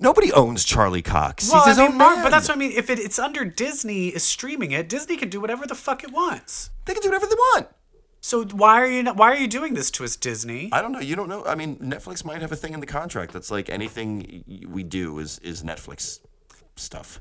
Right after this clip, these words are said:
Speaker 2: I guess they'll just revamp it and restart it all. But
Speaker 1: God
Speaker 2: that's the
Speaker 1: damn
Speaker 2: thing.
Speaker 1: it.
Speaker 2: But hey, if they're restarting everything after Avengers four in a way,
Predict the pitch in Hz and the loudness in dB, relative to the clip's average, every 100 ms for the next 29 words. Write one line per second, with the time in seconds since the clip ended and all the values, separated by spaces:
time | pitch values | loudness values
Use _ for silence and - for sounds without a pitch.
0 | - - 139 160 - 151 143 - 135 135 | -16 -10 -4 -4 -4 -6 -6 -6 -8 -8
1 | 127 135 143 127 123 127 127 135 131 139 | -8 -8 -10 -12 -10 -10 -10 -8 -10 -12
2 | - - - - _ _ _ _ _ _ | -16 -18 -20 -20 _ _ _ _ _ _
3 | _ - - - - - - - 254 330 | _ -18 -16 -16 -16 -16 -16 -2 4 6
4 | 359 - 285 269 202 262 220 285 247 214 | 4 4 0 -2 2 2 2 0 -2 -4
5 | - 233 240 311 311 - 208 214 202 151 | -2 -2 -4 -6 -4 -2 0 -2 -4 -6
6 | 127 123 123 131 120 127 131 - 127 120 | -6 -8 -8 -10 -6 -6 -6 -8 -10 -8
7 | 127 120 117 - 143 160 165 120 110 107 | -12 -12 -12 -12 -8 -6 -6 -8 -10 -10
8 | 95 95 131 | -12 -14 -18